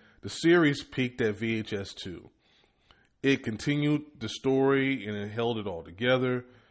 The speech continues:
Uh, there, uh, there was a reason for the video. The weakest story in that one was about this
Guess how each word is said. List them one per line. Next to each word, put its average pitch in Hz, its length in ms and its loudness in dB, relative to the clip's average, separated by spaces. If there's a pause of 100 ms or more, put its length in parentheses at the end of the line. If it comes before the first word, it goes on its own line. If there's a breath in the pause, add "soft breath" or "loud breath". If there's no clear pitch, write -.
(180 soft breath)
Uh, 98 200 -2
there, 95 240 -6 (340)
uh, 101 120 -6 (100)
there 107 100 -2
was 98 120 -4
a 90 40 -10
reason 117 300 -2
for 98 100 -12
the 90 120 -10
video. 131 680 0 (320 soft breath)
The 107 80 -2
weakest 190 480 4
story 185 460 4
in 131 180 2
that 143 260 6
one 185 400 0 (340 soft breath)
was 127 260 4
about 123 240 0
this 120 200 -2